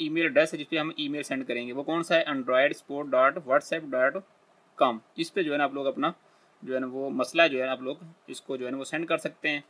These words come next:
इस तरह से जो है ना वो आप लोगों को जो है ना वो, अ, चौबीस घंटे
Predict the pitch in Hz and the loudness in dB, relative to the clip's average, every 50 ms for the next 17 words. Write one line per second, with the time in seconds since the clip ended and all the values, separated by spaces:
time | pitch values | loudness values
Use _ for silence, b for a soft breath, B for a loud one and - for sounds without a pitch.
0 | _ _ - 160 - - 160 147 139 - 139 131 127 127 127 123 123 127 127 - | _ _ -16 -14 -4 2 2 2 2 2 -4 -6 -6 -6 -6 -6 -6 -4 -2 0
1 | - 127 - 131 135 139 147 139 147 135 131 123 123 123 123 120 123 131 - _ | 0 0 -2 -4 -8 -6 -6 -6 -6 -6 -4 -6 -6 -6 -6 -6 -8 -8 -8 _
2 | _ - - 123 123 123 120 120 123 127 - - 170 160 180 175 175 185 165 143 | _ -10 -6 -4 -2 -2 -2 -2 -4 -6 -6 -8 -2 -2 -2 -2 2 0 0 0
3 | 135 147 147 | 0 -2 -4